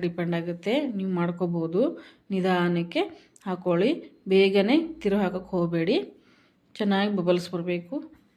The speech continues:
ನೋಡಿ ಫ್ರೆಂಡ್ಸ್, ಎಷ್ಟು ಈಸಿಯಾಗಿ ಮಾಡ್ಕೋಬೋದಲ್ವ, ತುಂಬಾ ಈಸಿಯಾಗಿ ಮಾಡ್ಕೋಬೋದು. ಇದೇ ಥರ ಮಾಡಿ. ಮತ್ತು ನಿಮ್ಗೆ ಇಷ್ಟ ಆದರೆ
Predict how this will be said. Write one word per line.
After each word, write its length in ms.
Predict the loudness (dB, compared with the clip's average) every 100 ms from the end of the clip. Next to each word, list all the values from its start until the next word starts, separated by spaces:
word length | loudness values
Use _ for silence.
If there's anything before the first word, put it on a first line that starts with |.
| -8
ನೋಡಿ 200 | -4 -2 -2
ಫ್ರೆಂಡ್ಸ್, 260 | -2 -2 -2 -4
ಎಷ್ಟು 180 | -4 -2
ಈಸಿಯಾಗಿ 320 | 0 2 2 0
ಮಾಡ್ಕೋಬೋದಲ್ವ, 640 | -2 -2 0 2 2 2 2 0 -6 -20 _ 0
ತುಂಬಾ 260 | 4 4 4 2 0
ಈಸಿಯಾಗಿ 300 | 0 0 2
ಮಾಡ್ಕೋಬೋದು. 540 | 0 0 -2 0 0 2 2
ಇದೇ 140 | 2 0 -2
ಥರ 80 | -2 0 0
ಮಾಡಿ. 260 | 0 2 0 -2 -16 -20 -20 _ _ _ _ _ -10
ಮತ್ತು 160 | -4 -2
ನಿಮ್ಗೆ 200 | 2 2 2
ಇಷ್ಟ 140 | 2 4
ಆದರೆ 200 | 4 4